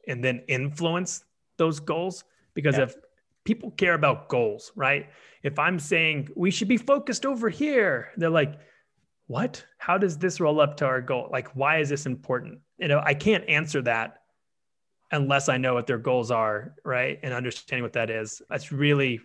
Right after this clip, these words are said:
Speaker 1: really important because that's how they're defining success. I'm gonna, I'm completing my internal trainings. So for us, we have a lot of tools that in order for me to get access to, I have to complete trainings.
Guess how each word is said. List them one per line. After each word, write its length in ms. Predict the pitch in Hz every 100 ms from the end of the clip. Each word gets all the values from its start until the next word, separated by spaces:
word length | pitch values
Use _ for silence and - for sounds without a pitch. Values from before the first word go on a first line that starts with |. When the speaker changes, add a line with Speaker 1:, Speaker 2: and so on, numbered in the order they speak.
| -
Speaker 1:
really 200 | 143 135
important 420 | 127 - 131 123
because 200 | - 127 - 135
that's 160 | 143
how 120 | 170
they're 220 | 151 139 131
defining 400 | - 131 131 123
success. 680 | - 123 - 127 73 - - _ _ _ _ _ _ _ -
I'm 160 | 143 156
gonna, 260 | 170 156 143
I'm 100 | 147
completing 720 | 151 151 - 175 175 170 147 - _ -
my 140 | 143
internal 500 | 156 160 151 160 156
trainings. 680 | 151 147 147 151 147 147 -
So 220 | - 147 135
for 220 | - 135
us, 360 | 151 151 147 - _ - -
we 60 | -
have 100 | 147
a 80 | 131
lot 100 | 131 139
of 120 | 127
tools 600 | - 139 135 127 127 - - _ -
that 320 | 147 135 147
in 80 | 147
order 180 | 143 147
for 100 | 147
me 80 | 147
to 100 | 135
get 60 | 131
access 440 | 135 139 - 131
to, 100 | - 139 120
I 20 |
have 160 | 131 127
to 100 | 135
complete 360 | 127 - 131
trainings. 580 | - 127 131 160 160 -